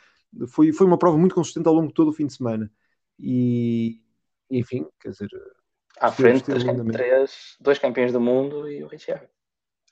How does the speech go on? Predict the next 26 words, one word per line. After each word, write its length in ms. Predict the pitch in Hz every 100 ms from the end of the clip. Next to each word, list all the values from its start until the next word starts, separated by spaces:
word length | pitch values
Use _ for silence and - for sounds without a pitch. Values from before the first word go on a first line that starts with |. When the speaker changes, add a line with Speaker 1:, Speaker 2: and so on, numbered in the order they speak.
| _
Speaker 1:
Sim, 260 | - 135 135 _ _ -
até 180 | 135
porque 220 | 135 143 - - - 107
se 160 | - 120
olharmos 300 | 117 117 -
para 120 | 123
o 20 |
Fernando 340 | 123 120 120
Alonso, 520 | 120 120 123 123 - _ _ _ _ _
que 240 | - 113 110
juntamente 380 | 110 113 117 113
com 60 |
o 40 | 113
Ricciardo, 640 | 117 - 123 131 123 269 247
o 40 |
próprio 280 | 226 151 143
Hamilton 340 | 135 127 131
também, 360 | 120 120 120 110 - _ - _ -
mas 160 | 123 120
que 80 | _
colocaríamos 500 | - 123 127 123 117
no 80 | 123
fundo 320 | 123 127 120
deste 220 | 117 120
grande 220 | - 120 117
prémio, 420 | 123 120 123